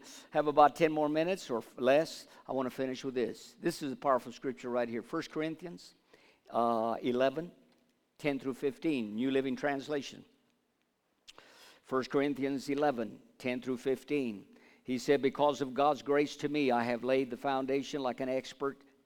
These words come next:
builder." That's what Paul said. "Now others are building" what? Others are building on it. But okay, First Corinthians eleven, ten through fifteen. It's not it?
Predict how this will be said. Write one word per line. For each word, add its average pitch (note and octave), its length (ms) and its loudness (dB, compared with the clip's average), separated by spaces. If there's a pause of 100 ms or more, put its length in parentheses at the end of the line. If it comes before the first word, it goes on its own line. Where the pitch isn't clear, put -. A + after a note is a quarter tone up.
builder." G#2 600 2
That's - 180 -10
what A#2+ 100 -8
Paul A2+ 220 0
said. G#2 300 -8 (320)
"Now B2 280 4
others C#3 400 4
are C3 120 4
building" C3+ 420 2
what? D3+ 220 -2 (1300)
Others A#2 300 0
are B2+ 80 2
building B2+ 400 2
on A2+ 160 -2
it. F#2+ 140 -10 (640)
But B2 260 4 (1000)
okay, B2+ 380 6 (120)
First D3 200 2
Corinthians D3 500 0
eleven, D3+ 440 2
ten C#3+ 280 -4
through C3+ 160 -4
fifteen. D#3 540 -4 (960)
It's - 100 -18
not C#3 160 2
it? E3 220 2